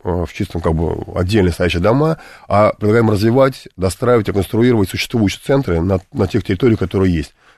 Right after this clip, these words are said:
Там позволяет запас, м, территории, и мы допо-, д-, достраиваем корпуса небольшие, э, необходимые, одновременно и обеспечиваем, э, необходимые, м, э, места. С другой стороны, мы не раздуваем площади и не съедаем ту территорию города, которая,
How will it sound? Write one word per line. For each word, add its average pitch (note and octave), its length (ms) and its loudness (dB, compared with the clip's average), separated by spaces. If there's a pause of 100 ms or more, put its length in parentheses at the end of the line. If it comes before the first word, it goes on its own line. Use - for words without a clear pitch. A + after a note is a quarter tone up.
(120)
Там F#2+ 140 0
позволяет F#2+ 480 2
запас, F2+ 400 -4 (180)
м, E2+ 160 -4
территории, C#3 560 0 (380)
и G2+ 120 0
мы A2 160 4
допо-, G2 360 0
д-, G#2 320 -2
достраиваем G2 500 2
корпуса A#2+ 460 -4
небольшие, F#2+ 680 0
э, D#2 400 -4
необходимые, E2 600 -2 (360)
одновременно G#2+ 500 4
и G#2 180 0
обеспечиваем, F2+ 760 0
э, F#2 200 -2
необходимые, F#2 640 0
м, E2 580 -4
э, E2 40 -4
места. E3 520 0
С - 60 -16
другой A2 160 2
стороны, B2 260 4
мы A2+ 100 4
не A2+ 140 4
раздуваем A2 420 4
площади B2 460 0
и G#2 180 -4
не A2 240 4
съедаем A2 380 2
ту - 80 -6
территорию G2+ 440 2
города, G#2+ 280 2
которая, F#2 280 -2